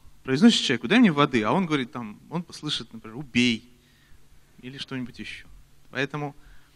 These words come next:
э, здесь очень важно, конечно, соблюдать правила.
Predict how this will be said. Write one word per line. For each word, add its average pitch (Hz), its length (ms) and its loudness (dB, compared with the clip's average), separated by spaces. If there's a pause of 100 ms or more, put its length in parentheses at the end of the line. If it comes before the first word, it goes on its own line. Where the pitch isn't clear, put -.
(440)
э, 127 680 -4
здесь 156 380 -4
очень 156 300 -2
важно, 135 360 0
конечно, 123 720 -4 (220)
соблюдать 123 680 -2
правила. 95 500 -6